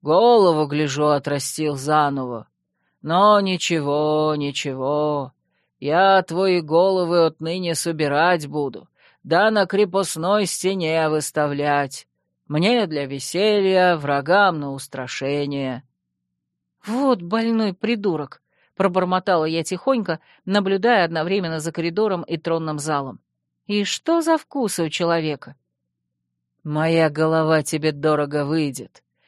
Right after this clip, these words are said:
насмешливо ответил Кощей. «Помогли ль тебе стражники да колдунья иноземная меня в темнице удержать?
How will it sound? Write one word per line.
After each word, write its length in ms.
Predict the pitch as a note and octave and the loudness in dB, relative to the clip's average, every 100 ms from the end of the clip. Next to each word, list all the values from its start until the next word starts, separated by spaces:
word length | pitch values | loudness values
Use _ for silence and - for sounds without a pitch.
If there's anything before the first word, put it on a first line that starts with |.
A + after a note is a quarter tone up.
| _ | _
насмешливо 760 | E3 F3 - G3 F3 - E3 D#3 | 0 0 0 -2 -4 -2 0 0
ответил 380 | E3 D#3+ D#3 D3+ | -2 -4 -4 -2
Кощей. 520 | D#3 - D3+ B2 - _ _ _ _ _ _ | -4 -4 -4 -6 -10 _ _ _ _ _ _
«Помогли 680 | D3 D3+ E3 D#3+ E3+ F#3+ G3 | -2 2 2 2 2 4 2
ль 60 | F#3 | 0
тебе 320 | E3+ E3 D3+ | -2 0 0
стражники 840 | - D3+ D#3+ E3 D3+ C#3+ C#3+ D#3 | 0 0 2 4 2 0 -6 -4
да 140 | C#3 D3 | -4 0
колдунья 720 | D3+ D3+ C#3 E3+ D#3 D3 D3 | 0 0 -2 -2 -2 -2 -2
иноземная 800 | D3 C#3+ D3+ D3+ C#3+ C3+ A2+ - _ _ - | -2 0 2 2 0 -4 -6 -12 _ _ -4
меня 420 | D3+ D3 D3 D3 | 0 2 4 2
в 80 | - | 0
темнице 680 | - D3 D3 E3 C#3+ - C#3 | -4 -2 -2 -2 -4 -4 -6
удержать? 800 | C#3 D3 C#3 C#3+ C#3 A#2 - | -4 -6 -4 -2 0 -2 -6